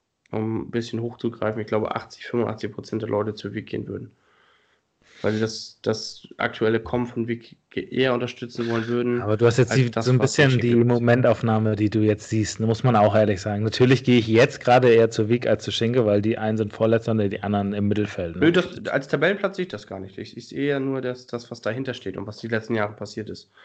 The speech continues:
Speaker 1: Und da ist es ja nun mal so, dass du
Speaker 2: Ah. Wenn ich ein junger Spieler bin, der jetzt vielleicht in, in Gethoff gerade spielt, weil es jetzt nebenan von Schinkel ist, dann gucke ich mir das schon an und gucke mal, wo ich noch halbwegs, äh, o-,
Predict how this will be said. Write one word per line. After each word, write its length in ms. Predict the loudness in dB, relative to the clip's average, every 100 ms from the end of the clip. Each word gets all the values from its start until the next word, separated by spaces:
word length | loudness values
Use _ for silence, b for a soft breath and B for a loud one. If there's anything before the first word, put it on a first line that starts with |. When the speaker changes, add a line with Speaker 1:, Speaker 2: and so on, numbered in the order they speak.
| b b
Speaker 1:
Und 140 | -8 -2
da 40 |
ist 140 | -2 -2
es 140 | -4
ja 60 | -2
nun 120 | -2
mal 80 | -2
so, 140 | -2
dass 200 | -4 -8
du 120 | -6
Speaker 2:
Ah. 260 | -4 -4 -8 b b b _ _ _ _ _ _ -14 0
Wenn 160 | 2 6
ich 80 |
ein 60 | 6
junger 240 | 8 8 6
Spieler 280 | 4 6
bin, 200 | 6 6
der 80 | 6
jetzt 160 | 4 4
vielleicht 260 | 4 4
in, 200 | 4 -4 -6 B B B B
in 160 | -2
Gethoff 300 | 2 4 4
gerade 240 | 4 2 2
spielt, 320 | 2 2 2
weil 100 | 0
es 80 | 0
jetzt 200 | -4 -6
nebenan 280 | -6 -6 -8
von 140 | -8
Schinkel 280 | -8 -2 0
ist, 220 | 0 -2 B B B B B
dann 120 | 0
gucke 220 | 4 4 6
ich 40 |
mir 120 | 6
das 120 | 6
schon 220 | 8 6 8
an 140 | 6
und 60 | 4
gucke 200 | 0 2
mal, 160 | 4
wo 80 | 6
ich 140 | 4
noch 160 | 2 2
halbwegs, 420 | 2 4 0 0
äh, 140 | -4 -4
o-, 160 | -6